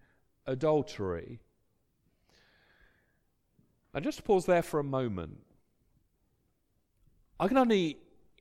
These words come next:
imagine what some of you are thinking right now.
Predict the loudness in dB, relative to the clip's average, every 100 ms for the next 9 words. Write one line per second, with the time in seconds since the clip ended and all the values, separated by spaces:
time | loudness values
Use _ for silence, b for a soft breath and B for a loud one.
0 | -4 -2 -2 -2 2 2 0 -4 -4 -6
1 | -8 -8 b b b b b b b b
2 | b b b b _ _ _ -2 -2 -6
3 | -4 -4 -2 -4 -4 -6 -10 -8 -10 -8
4 | -8 -8 -10 -8 -8 -12